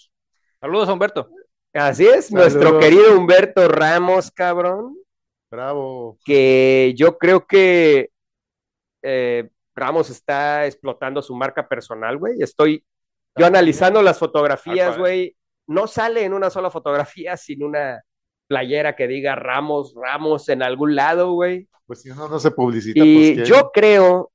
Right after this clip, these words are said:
Speaker 2: yo lo que creo es
Speaker 1: Playera de los
Speaker 2: que
Speaker 1: Güeyes.
Speaker 2: Humberto está buscando ser ejecutivo en Disney, güey, o en Marvel.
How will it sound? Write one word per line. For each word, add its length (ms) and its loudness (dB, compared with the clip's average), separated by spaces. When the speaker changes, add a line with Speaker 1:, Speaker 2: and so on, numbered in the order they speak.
Speaker 2:
yo 240 2
lo 160 2
que 160 -12
creo 480 -4
es 240 -6
Speaker 1:
Playera 180 -6
de 20 0
los 180 4
Speaker 2:
que 40 0
Speaker 1:
Güeyes. 300 -10
Speaker 2:
Humberto 800 -2
está 480 -6
buscando 640 -6
ser 220 -8
ejecutivo 640 -10
en 100 -8
Disney, 440 -8
güey, 400 -6
o 80 -10
en 80 -16
Marvel. 340 -10